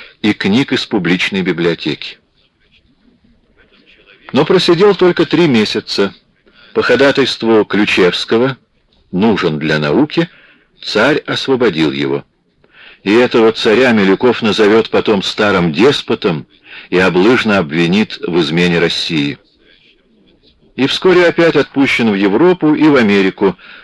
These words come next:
создавать там общественное мнение против русского правительства. Один из мрачных духов февральской революции, Гиммер Суханов,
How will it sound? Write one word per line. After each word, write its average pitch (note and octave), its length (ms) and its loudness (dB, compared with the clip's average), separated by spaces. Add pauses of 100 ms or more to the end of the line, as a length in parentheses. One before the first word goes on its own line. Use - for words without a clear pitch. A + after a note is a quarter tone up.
(120)
создавать G2+ 580 0
там C3 180 0
общественное G2+ 720 0
мнение C#3 460 2
против C#3 800 -2
русского G#2 600 -2
правительства. E2+ 760 -4 (1800)
Один F3 320 2
из C#3 140 0
мрачных A#2+ 500 0
духов C#3 500 -2
февральской A2 640 0
революции, G#2 760 0 (140)
Гиммер A#2+ 480 -2
Суханов, - 640 -4